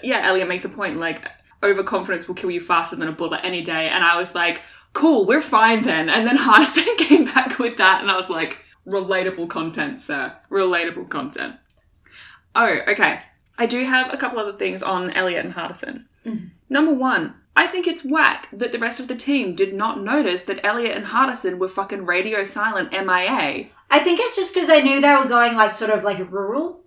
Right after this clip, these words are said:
Speaker 2: like, remote, so they knew that there was a good chance that the earbuds just wouldn't have service.
Speaker 1: I mean, maybe, but, like, it seems weird that they wouldn't have at least tried to check in with them at some point. Like,
Speaker 2: Yeah.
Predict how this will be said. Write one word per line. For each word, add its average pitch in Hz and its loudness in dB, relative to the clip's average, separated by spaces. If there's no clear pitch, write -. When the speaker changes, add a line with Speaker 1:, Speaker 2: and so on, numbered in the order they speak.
Speaker 2:
like, 226 -4
remote, 214 -2
so 269 -4
they 226 2
knew 226 2
that 226 -2
there 214 0
was 190 -2
a 185 -6
good 208 0
chance 202 -4
that 196 -8
the - -16
earbuds 208 -2
just 202 -8
wouldn't 185 -4
have 180 -8
service. 214 -6
Speaker 1:
I - -2
mean, 339 2
maybe, 247 2
but, 277 -2
like, 262 0
it 269 -2
seems 311 0
weird 220 0
that 202 -4
they 196 0
wouldn't 190 -4
have 185 -6
at 180 -6
least 180 -6
tried 156 -2
to - -12
check - -12
in 180 -6
with 165 -8
them 156 -4
at 147 -6
some 156 -4
point. 170 -8
Like, 190 0
Speaker 2:
Yeah. 226 -2